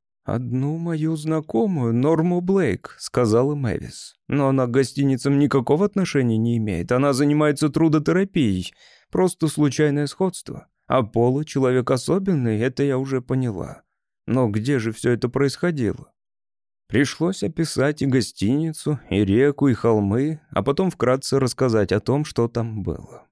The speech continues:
Умолчал я только о сэре Аларике, о черном камне и о двери. "Не знаю я такого места", медленно проговорила Мэвис, и глаза у нее затуманились.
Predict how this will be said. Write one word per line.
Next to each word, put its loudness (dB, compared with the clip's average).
Умолчал 4
я 4
только 2
о 0
сэре 0
Аларике, 0
о 0
черном 2
камне -4
и 2
о 2
двери. -6
"Не 0
знаю -4
я -4
такого -4
места", -8
медленно 2
проговорила 2
Мэвис, -4
и 2
глаза 4
у 0
нее -2
затуманились. -6